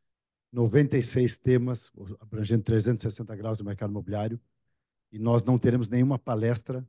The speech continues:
só oficinas em trinta e duas salas, com duzentas pessoas por sala, aprendendo com gente que faz, com gente que todo dia trabalha. Ele acontece de quinze a dezessete de outubro, aqui em São Paulo, no Distrito Anhembi,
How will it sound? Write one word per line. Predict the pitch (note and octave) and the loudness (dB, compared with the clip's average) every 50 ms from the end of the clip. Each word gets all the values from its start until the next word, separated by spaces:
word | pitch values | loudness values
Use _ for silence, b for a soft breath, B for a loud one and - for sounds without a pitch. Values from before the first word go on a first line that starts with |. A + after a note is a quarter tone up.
| _ | _
só | _ - - - B2 C3 C3 | _ -16 -4 -2 0 2 2
oficinas | G#2+ E2+ - - G2+ - - B2 A#2+ B2+ B2 G#2+ G2+ | 0 -2 -6 -8 -8 -4 -2 0 0 0 0 -2 -4
em | A2 G2 | -6 -8
trinta | - C3 C3+ D3 C3 C3+ B2 | -2 -2 -2 0 0 0 -2
e | |
duas | A2 G2 A#2 A#2+ A#2 G2+ - | -2 -4 -6 -8 -8 -8 -6
salas, | - B2+ A2+ A#2 A#2+ A2+ A2 | -4 -4 -4 -4 -6 -8 -10
com | - - A2+ G#2 | -12 -12 -12 -12
duzentas | F#2+ G2 F2+ A#2 B2+ B2 - B2+ - | -10 -6 0 0 0 2 0 -4 -10
pessoas | _ - A2 F#2+ - A#2+ A2 - | _ -8 -8 -6 -4 -6 -6 -6
por | _ - A2 G#2 | _ -14 -14 -12
sala, | - - G#2+ A2 A2+ A#2 A#2+ - _ _ _ _ _ _ _ _ _ _ | -8 -8 -8 -8 -8 -10 -12 -14 _ _ _ _ _ _ _ _ _ _
aprendendo | G2+ A2 - - A#2+ A#2 A2 G#2+ A#2+ A#2+ A2+ G#2 | -14 -14 -6 -2 -2 -2 0 2 0 0 0 -2
com | - - G#2+ | -4 -2 -4
gente | G2+ G2 A2 A2+ A2 - | 0 2 2 0 0 0
que | - G#2+ | -6 -8
faz, | G2+ - - A2 A2 A2 G#2 - - - _ _ _ _ _ _ _ _ _ _ _ _ | -8 -4 -4 -4 -4 -4 -6 -10 -16 -20 _ _ _ _ _ _ _ _ _ _ _ _
com | _ G#2 G#2 | _ -12 -8
gente | F#2+ A2 A2+ - - | -4 -4 -4 -4 -6
que | - | -12
todo | - - B2 C3 B2 G#2 G2+ | -4 4 4 4 4 4 0
dia | - A2+ G#2+ | -4 -4 -4
trabalha. | - A2 G#2+ G2+ E2+ E2+ E2 D#2+ D#2 _ _ _ _ _ _ _ _ _ _ _ _ _ _ _ | -2 -4 -6 -6 -6 -10 -14 -14 -18 _ _ _ _ _ _ _ _ _ _ _ _ _ _ _
Ele | G2+ G#2 | -14 -14
acontece | G#2+ - A#2+ G#2 - A#2+ A2 - A#2 | -8 -4 -4 -2 0 0 0 0 -2
de | G#2 G2+ G#2+ | -4 -6 -8
quinze | - - C3 B2 G#2+ B2 | -4 0 0 0 2 0
a | A2+ | -4
dezessete | - - A2+ G#2+ - A#2+ A#2 G#2+ - - | -4 -4 -8 -6 -4 -4 -4 -4 -6 -6
de | G#2 A#2 | -4 -4
outubro, | A2 - - C3 C3 B2+ B2 B2 C3+ B2 A#2 A2+ | -4 -4 0 2 2 2 4 2 -2 -2 -4 -8
aqui | - A#2 _ - A#2+ A2+ | -14 -18 _ -10 -6 -4
em | A#2 B2 A2+ G#2+ G#2+ G2+ F#2+ | -2 -2 -4 -4 -6 -8 -8
São | - - G#2+ G2+ | -8 -6 -6 -6
Paulo, | F#2 - A2+ A#2 A#2+ A#2+ | -6 -4 -2 0 0 0
no | A2+ | 0
Distrito | G2+ G2 G#2 - - A2+ F#2+ - | -4 -6 -8 -8 -8 -10 -6 -4
Anhembi, | A2+ A#2 A2 G#2 G2 G#2+ A2+ A#2 A#2 | -2 -2 -2 -2 -4 -4 -6 -6 -6